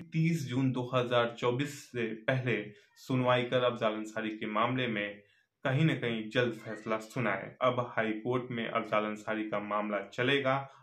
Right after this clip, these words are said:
अफजाल अंसारी अब हाई कोर्ट में ही पेश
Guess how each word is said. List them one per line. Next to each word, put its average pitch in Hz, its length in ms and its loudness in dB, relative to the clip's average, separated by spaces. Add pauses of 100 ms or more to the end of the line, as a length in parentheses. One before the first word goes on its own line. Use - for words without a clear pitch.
अफजाल 113 400 2
अंसारी 120 460 2
अब 110 200 -2
हाई 113 220 0
कोर्ट 123 300 -4
में 110 160 -2
ही 127 200 0 (640)
पेश 127 360 0